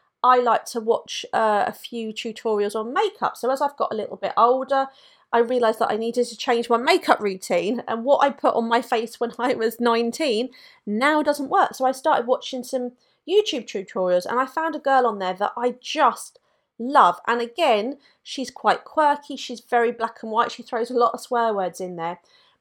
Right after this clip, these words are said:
But I love the way in which she comes across. And I've seen some of the comments on hers, and some people are like, "You're far too arrogant, you're this, you're that, you're not funny."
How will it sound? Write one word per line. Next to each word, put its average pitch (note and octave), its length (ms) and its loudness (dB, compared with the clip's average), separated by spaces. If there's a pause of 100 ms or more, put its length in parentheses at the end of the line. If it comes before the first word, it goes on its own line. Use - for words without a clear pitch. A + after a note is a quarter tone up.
But C4+ 60 4
I D4+ 160 6
love E4 360 4
the D4+ 80 -4
way C#4 200 2
in C4 100 -2
which B3+ 140 -2
she - 160 -10
comes A#3+ 300 -8
across. - 360 -4
And A#3+ 100 -6
I've A#3 120 -4
seen C#4 200 -8
some D4 220 -6
of C#4+ 60 -4
the B3+ 80 -4
comments B3+ 500 -8
on G#3+ 160 -6
hers, G#3 300 -4
and G#3+ 100 -8
some C#4+ 180 -4
people B3+ 340 -10
are G#3 60 -2
like, G3+ 220 0 (260)
"You're A3+ 160 2
far B3+ 320 4
too B3 280 -8
arrogant, A#3 600 -2
you're G3+ 200 -4
this, B3+ 300 -8
you're A3 140 -2
that, A3+ 220 -2
you're G3+ 140 -4
not G3 220 -8
funny." A#3+ 420 -4